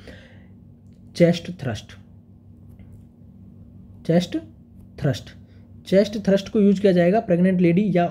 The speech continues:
ओबीज पेशेंट के लिए, चेस्ट थ्रस्ट को यूज़ किया जाएगा। और इसमें यहाँ पे पेशेंट, हेल्थ केयर प्रोवाइडर प्रेग्नेंट लेडी को या ओबीज पेशेंट को अपने हाथ पे नहीं ले सकता, तो उसके लिए कोई भी ऐसे कम्फर्ट या फ्लैट डिवाइस पे लेगा,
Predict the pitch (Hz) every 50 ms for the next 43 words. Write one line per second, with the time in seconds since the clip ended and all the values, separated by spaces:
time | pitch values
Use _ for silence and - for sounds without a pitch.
0 | - - 170 170 165 165 196 208 180 180 - 170 156 - 170 151 147 - 156 143
1 | 139 135 165 196 202 - - - - - - - - 180 180 175 - - 160 165
2 | 160 - - - 165 156 151 147 147 143 143 - 151 143 135 131 123 131 139 165
3 | 190 - - - - - - - - 160 165 180 - - - - 185 185 202 202
4 | 202 196 190 180 190 185 208 196 190 - 175 - 190 196 175 147 175 175 175 -
5 | 185 180 190 185 185 185 180 190 185 180 185 175 170 175 180 185 175 175 160 165
6 | 165 180 175 - 190 180 170 170 170 165 165 170 175 160 170 180 175 180 180 170
7 | 175 180 175 180 170 175 160 147 160 170 - 190 180 180 180 180 175 180 170 170
8 | 208 214 220 190 156 - - - 175 165 185 175 - - - - - - 175 165
9 | 165 175 190 175 165 175 175 185 180 175 175 170 165 156 170 165 165 - 180 175
10 | 175 180 160 156 151 147 - 180 175 175 175 175 - 156 156 165 165 160 - 180
11 | 151 147 151 170 214 240